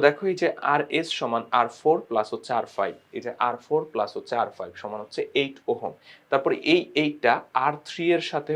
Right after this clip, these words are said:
সমান্তরালে যুক্ত থাকবে, যে দেখো আর থ্রি এবং আর, আহ, আর থ্রি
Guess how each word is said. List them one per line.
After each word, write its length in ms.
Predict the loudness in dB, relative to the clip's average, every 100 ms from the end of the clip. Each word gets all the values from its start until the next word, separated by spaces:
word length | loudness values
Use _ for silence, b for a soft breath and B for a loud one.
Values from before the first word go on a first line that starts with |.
| -4
সমান্তরালে 580 | -2 -2 -2 0 0 0 -4
যুক্ত 180 | -8 -6 -4
থাকবে, 260 | -4 -8 -18 B B B -6
যে 60 | -4
দেখো 180 | -2 -2 -2 2 4
আর 80 | 2 -2 _ -4
থ্রি 160 | -2 -2 -4 b b 0 2
এবং 180 | 4 2 2 -6 0 2
আর, 80 |
আহ, 560 | 2 -6 -4 -2 -2 -4 -2 -2
আর 80 | -2
থ্রি 180 | -8 -6